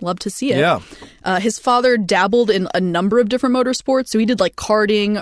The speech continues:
Speaker 1: rallying, endurance racing. So he's
Speaker 2: Hmm.
Speaker 1: kinda jumped
Speaker 2: Hmm.
Speaker 1: around.
Speaker 2: Hmm.
Speaker 1: Pierre's also the youngest. He has, I think, four or five half siblings who are older than him. So he's kind of the, the youngest of, of the bunch.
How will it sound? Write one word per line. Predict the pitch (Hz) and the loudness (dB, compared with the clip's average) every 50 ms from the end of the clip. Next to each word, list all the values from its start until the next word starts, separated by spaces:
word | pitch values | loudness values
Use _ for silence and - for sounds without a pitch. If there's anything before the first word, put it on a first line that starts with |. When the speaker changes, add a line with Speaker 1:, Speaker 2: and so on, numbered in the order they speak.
| - - | -6 -8
Speaker 1:
rallying, | - 165 175 185 196 208 208 202 202 202 196 196 185 | -6 -2 0 0 2 2 2 0 0 0 0 -2 -2
endurance | 180 165 143 185 196 202 190 196 - - | -4 -4 -2 -2 0 0 0 -2 -2 -2
racing. | 190 185 185 180 - 190 175 175 180 170 170 | 0 0 0 -2 -2 -4 -4 -4 -4 -4 -6
So | - 202 | -6 -4
he's | 208 220 214 | -2 -2 -2
Speaker 2:
Hmm. | 214 | -2
Speaker 1:
kinda | - - 190 196 | -4 -4 -2 -2
jumped | 185 - 180 180 180 - | -2 -2 -2 -4 -4 -2
Speaker 2:
Hmm. | 180 175 | -2 -2
Speaker 1:
around. | 175 170 170 170 170 170 175 | 0 0 -2 -2 -2 -4 -4
Speaker 2:
Hmm. | - 110 107 101 92 - - | -8 -10 -12 -12 -14 -16 -14
Speaker 1:
Pierre's | - - 254 285 302 269 | -6 -4 -2 0 0 2
also | 269 254 262 - 277 | 0 0 0 0 -2
the | 240 196 | -2 0
youngest. | 190 190 190 185 185 - - | 0 0 0 -2 -4 -4 -2
He | 214 220 | -2 0
has, | 226 240 | 0 0
I | 240 | 0
think, | 240 254 214 - | 0 -2 -2 -4
four | - - - - 196 185 208 208 202 196 180 - - - _ - | -8 -12 -6 -4 -2 0 0 0 0 0 -2 -4 -6 -8 _ -10
or | - 180 170 | -10 -10 -10
five | - - - - 170 185 - | -10 -12 -10 -8 -8 -8 -8
half | - - - - - | -8 -8 -8 -8 -6
siblings | - - 196 180 208 220 220 226 226 | -6 -6 -4 -2 -2 0 0 0 -2
who | - 185 | -2 -4
are | 165 - | -4 -4
older | 170 165 180 196 | -4 -2 -2 -2
than | 208 226 240 | -2 -2 -2
him. | 233 262 262 269 262 | -2 -2 -2 -2 -2
So | - - 240 | -2 -2 -4
he's | 220 - | -4 -2
kind | - 220 208 202 | -2 -2 0 -2
of | 190 175 - - - - | -2 -4 -6 -12 -18 -10
the, | 185 - 185 165 | -6 -4 -4 -4
the | 170 - 180 | -2 -4 -2
youngest | 180 180 175 175 180 175 170 175 - - - | -2 -2 -2 -2 -4 -4 -4 -6 -4 -4 -6
of, | 175 165 151 - - | -6 -6 -8 -10 -8
of | - 160 - - | -6 -6 -4 -4
the | - | -4
bunch. | - 175 202 220 226 226 - - | -2 -2 0 0 0 0 0 -2